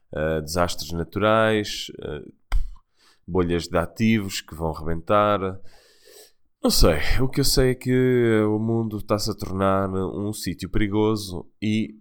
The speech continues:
ehm, tem que ser o lazer para nos ajudar um bocadinho a esquecer.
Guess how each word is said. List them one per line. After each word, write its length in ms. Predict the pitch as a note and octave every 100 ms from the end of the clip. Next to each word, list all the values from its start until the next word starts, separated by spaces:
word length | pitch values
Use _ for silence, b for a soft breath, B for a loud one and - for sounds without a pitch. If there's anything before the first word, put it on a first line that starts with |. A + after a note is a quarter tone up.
| -
ehm, 760 | D2+ D2+ D2 C#2+ D2 C#2+ C#2 - - - _ _ _ _ _ _
tem 180 | A2 G2
que 120 | -
ser 420 | - G2 F#2 F2
o 120 | - G#2+
lazer 500 | G#2 F#2 F2+ G2 G2 - - _ - - -
para 220 | F#2+ F2+
nos 200 | F#2 F2+
ajudar 640 | F#2 E2 F2 F2 G2 F#2 F2+
um 80 |
bocadinho 600 | F2+ - F2 F#2+ F#2 F#2 F2
a 140 | E2
esquecer. 640 | - - E2+ - C2+ A#1+